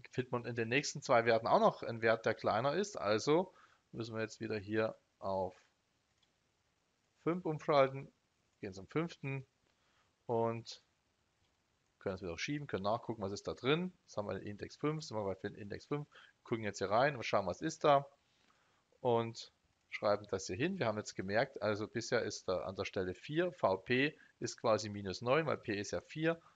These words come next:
an der Stelle vier steht minus neun, also hier ist minus neun. Ist das größer als zehn? Nein, das ist falsch, also passiert nichts. Gehen zum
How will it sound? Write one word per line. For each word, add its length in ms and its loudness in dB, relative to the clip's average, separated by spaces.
an 80 -12
der 80 -4
Stelle 240 -2
vier 240 -6
steht 200 -6
minus 240 -8
neun, 260 0
also 520 -2
hier 340 -6
ist 160 -16
minus 260 -10
neun. 340 2
Ist 240 -6
das 220 -2
größer 720 4
als 440 2
zehn? 560 0
Nein, 380 4
das 140 2
ist 160 -8
falsch, 480 0
also 220 -2
passiert 420 -6
nichts. 480 -6
Gehen 240 -2
zum 460 -4